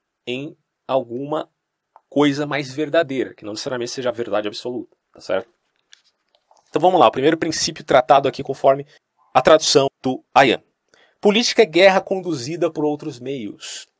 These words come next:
Na guerra política, diz David Horowitz, você não luta somente para fazer seu argumento prevalecer,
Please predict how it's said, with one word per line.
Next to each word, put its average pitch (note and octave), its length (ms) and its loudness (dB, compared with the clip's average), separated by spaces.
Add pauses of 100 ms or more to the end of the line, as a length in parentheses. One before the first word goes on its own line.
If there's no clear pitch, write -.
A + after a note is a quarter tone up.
Na - 140 -6
guerra D#3+ 240 2
política, - 520 -6 (440)
diz A2 440 -10 (200)
David G#2+ 280 -8
Horowitz, G#2+ 540 2 (540)
você E3+ 560 4 (760)
não G#2+ 140 0
luta E3+ 260 4
somente D3+ 400 2
para C#3+ 100 2
fazer C3 300 2
seu C#3 160 2
argumento A#2+ 340 -2
prevalecer, A2+ 640 -2